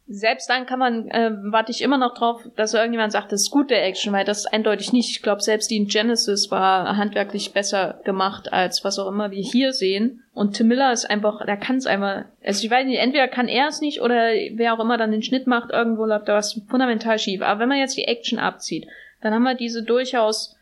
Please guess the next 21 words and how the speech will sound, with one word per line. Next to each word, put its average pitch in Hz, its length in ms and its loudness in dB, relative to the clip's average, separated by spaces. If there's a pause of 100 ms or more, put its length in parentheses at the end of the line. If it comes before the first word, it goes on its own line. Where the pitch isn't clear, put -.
(220)
interessanten 220 540 -2
Ansätze, 311 760 -2
die 240 80 -2
dann 226 200 0
alle 233 220 2
quasi 220 320 0
am 214 100 -2
Ende 220 260 2
zusammentreffen 262 800 0
und 214 140 -4
sich 208 260 -12
in 202 140 -2
die 196 80 -2
Fresse 262 260 -2
schlagen. 254 460 0 (1120)
Und 233 640 2 (1120)
womit 269 640 2
entlässt 240 520 0
uns 220 280 2
dann 190 440 -4 (240)
diese, 190 640 -2